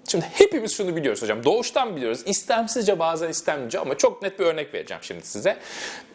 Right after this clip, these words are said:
Daha üstünüze gittiğiniz bir durum düşünün. Hani patronunuz olabilir, daha büyüğünüz olabilir, hani öyle ya da böyle gözüne girmek istediğiniz bir insan. Eğer bu kişi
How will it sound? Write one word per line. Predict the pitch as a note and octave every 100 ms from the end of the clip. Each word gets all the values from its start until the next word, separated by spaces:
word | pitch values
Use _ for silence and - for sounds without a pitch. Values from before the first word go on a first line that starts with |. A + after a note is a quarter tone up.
| -
Daha | G#3 - -
üstünüze | G3+ - G3 F3+
gittiğiniz | F#3 D#3+ - E3+ F#3+
bir | E3+
durum | D3+ D3 G#2+
düşünün. | - - E2+ -
Hani | - F2+
patronunuz | - C3+ - B2 A#2+ A#2
olabilir, | A2 A#2 A2
daha | A2+ A#2 A2
büyüğünüz | A2+ A2+ A2+
olabilir, | A2 A2+ A2 -
hani | G2+ G2+ - - - - - - - - -
öyle | F#3 F3+
ya | C3
da | C3
böyle | F#3+
gözüne | D3+ D3 D3
girmek | B2+ B2 B2
istediğiniz | - - G2 E2 -
bir |
insan. | F2 - - - - - -
Eğer | - D#4+ A#3
bu | F4+
kişi | - - A3